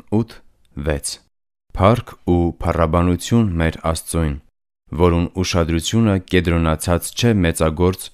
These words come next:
ու մեծանուն մարդոց վրա, այլ համեստ, հեզ ու խոնարհ մարդոց վրա։ Տերը բարձր է, բայց խոնարհը կտեսնե։ Հարուստ է, բայց աղքատը կնշմարե։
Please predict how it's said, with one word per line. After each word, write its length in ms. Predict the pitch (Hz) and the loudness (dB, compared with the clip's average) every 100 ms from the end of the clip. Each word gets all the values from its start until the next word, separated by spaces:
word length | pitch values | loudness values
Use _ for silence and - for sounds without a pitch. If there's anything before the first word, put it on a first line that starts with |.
| _ _ _ - | _ _ _ -2
ու 100 | 92 | 2
մեծանուն 560 | 87 80 82 80 95 98 | 2 2 0 2 2 2
մարդոց 560 | 85 82 - 85 80 | 0 -2 -2 -2 -2
վրա, 300 | 80 82 80 71 73 _ _ _ _ | -2 0 0 -2 -8 _ _ _ _
այլ 220 | 78 71 - | -2 -2 -6
համեստ, 580 | - 80 80 107 113 - _ _ _ | -2 0 2 2 0 -10 _ _ _
հեզ 320 | 80 95 101 - | 2 2 2 -6
ու 200 | _ 85 | _ -4
խոնարհ 500 | 78 - 78 80 87 | -4 -2 0 2 0
մարդոց 540 | 85 80 - 78 76 - | 0 -2 -2 -4 -4 -4
վրա։ 300 | 78 76 69 67 _ _ _ _ - | -2 0 -2 -6 _ _ _ _ 0
Տերը 300 | 85 82 80 - 80 | 2 4 0 -2 -6
բարձր 480 | 87 110 101 - 85 | 2 2 2 -4 -2
է, 100 | 73 67 - _ _ - | -2 -4 -14 _ _ -4
բայց 340 | 76 73 - - | -2 -2 -8 -14
խոնարհը 540 | - 98 101 113 104 | -6 -2 0 0 0
կտեսնե։ 640 | - 110 82 78 - 80 71 - _ _ _ _ _ | -2 -2 -2 -2 -2 -2 -2 -8 _ _ _ _ _
Հարուստ 440 | - 98 123 - 85 | 0 2 2 -2 -2
է, 120 | 69 - _ _ _ | -2 -4 _ _ _
բայց 300 | 80 80 - - | -2 -2 -4 -6
աղքատը 540 | 80 - - 110 95 90 | -6 -4 -4 -2 -2 0
կնշմարե։ 680 | 85 82 78 82 80 76 | -2 -2 -2 -2 0 -2